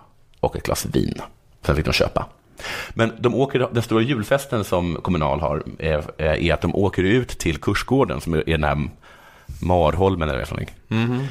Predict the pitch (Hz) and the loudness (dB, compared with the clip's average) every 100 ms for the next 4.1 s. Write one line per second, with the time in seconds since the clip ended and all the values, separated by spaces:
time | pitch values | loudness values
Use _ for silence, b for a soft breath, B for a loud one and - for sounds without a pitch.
0 | 113 - 95 120 120 143 143 123 117 - | -10 -4 0 2 2 2 2 0 -6 -10
1 | - - 127 - - 104 90 113 101 123 | -10 -2 -2 -2 -2 0 0 0 0 0
2 | 139 113 60 - 69 - 78 76 80 76 | 0 -2 -4 -2 -4 -2 -4 -2 -2 -4
3 | - - - 85 73 - 90 110 135 135 | -10 -10 -6 -6 -6 -4 -2 2 2 2
4 | 135 | -2